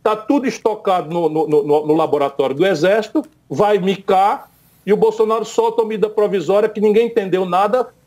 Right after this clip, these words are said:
retirando a responsabilidade de quem fez. Por quê? Porque os generais que assinaram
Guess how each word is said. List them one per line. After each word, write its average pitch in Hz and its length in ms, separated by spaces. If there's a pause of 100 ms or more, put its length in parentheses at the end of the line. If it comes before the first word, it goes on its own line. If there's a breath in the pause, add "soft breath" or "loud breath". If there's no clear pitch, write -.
retirando 233 560
a - 20
responsabilidade 170 1040
de - 20
quem 185 220
fez. 147 240
Por - 140
quê? 151 100
Porque 147 160
os 185 80
generais 160 420
que - 80
assinaram 135 580